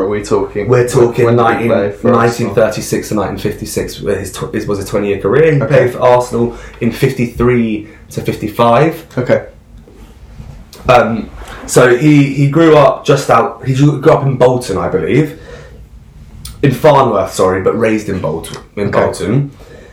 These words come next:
Speaker 2: Um, obviously, Bolton and Burnley are rivals.
Speaker 1: Mm.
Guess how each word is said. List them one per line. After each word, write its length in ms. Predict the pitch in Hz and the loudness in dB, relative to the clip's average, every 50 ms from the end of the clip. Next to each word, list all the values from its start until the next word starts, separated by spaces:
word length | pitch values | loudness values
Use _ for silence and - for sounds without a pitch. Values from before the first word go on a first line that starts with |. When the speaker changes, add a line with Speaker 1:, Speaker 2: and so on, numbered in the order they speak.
| - - - - - | -20 -20 -8 -2 2
Speaker 2:
Um, 460 | 120 110 101 95 95 95 92 - - - - - - | 2 2 2 0 -2 -4 -6 -8 -12 -18 -14 -8 -8
obviously, 220 | - 104 113 107 98 | -6 -4 -4 -2 2
Bolton 320 | 113 110 107 104 - 107 98 | 2 2 2 2 -2 -4 -4
and 60 | 92 | 0
Burnley 320 | 104 107 107 107 104 95 92 | 2 2 2 0 0 -2 -2
are 60 | 92 | 0
rivals. 800 | 101 104 104 101 101 - - 80 82 98 120 127 - - - - - | 2 2 2 2 0 -2 -4 -4 -4 -4 -4 -4 -6 -10 -12 -8 -6
Speaker 1:
Mm. 280 | 123 120 113 110 113 | -4 -4 -4 -6 -10